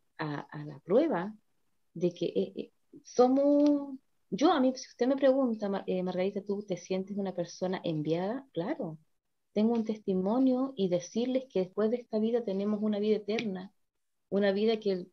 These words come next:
que el Señor, en la Biblia está escrito, "Tendremos vida eterna". Pero aquí en la tierra somos pasajeros,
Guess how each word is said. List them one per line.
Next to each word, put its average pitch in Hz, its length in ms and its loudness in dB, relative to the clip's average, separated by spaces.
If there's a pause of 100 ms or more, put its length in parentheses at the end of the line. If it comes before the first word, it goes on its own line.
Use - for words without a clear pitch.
(160)
que 180 180 0
el 175 60 -6
Señor, 202 560 -4 (600)
en 175 160 0
la 165 140 2
Biblia 247 360 0
está - 180 -4
escrito, 208 720 -4
"Tendremos 202 720 -2
vida 240 440 -2
eterna". 196 720 0 (1600)
Pero 175 180 2
aquí 185 240 0
en 240 80 2
la 240 120 2
tierra 254 300 2
somos 226 420 -2
pasajeros, 208 680 -4